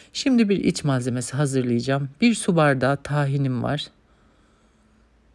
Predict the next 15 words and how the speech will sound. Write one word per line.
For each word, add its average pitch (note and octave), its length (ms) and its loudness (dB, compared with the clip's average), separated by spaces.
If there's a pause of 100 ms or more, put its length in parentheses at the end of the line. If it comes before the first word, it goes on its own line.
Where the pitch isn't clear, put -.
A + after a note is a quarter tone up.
(3000)
Üzerine C3+ 540 2 (120)
bir G#3 80 2
çay F#3+ 280 2
bardağı C3+ 360 0
toz D#3 260 -4
şeker D#3+ 520 -2 (640)
ve G3 220 2
ince C#3 360 2
çekilmiş, C3+ 640 -4 (1700)
e, D3 320 2
ceviz C#3 320 0
kullanacağım. A#2+ 640 -4
Ama F3+ 260 0
ceviziniz D#3+ 560 2
yoksa - 480 0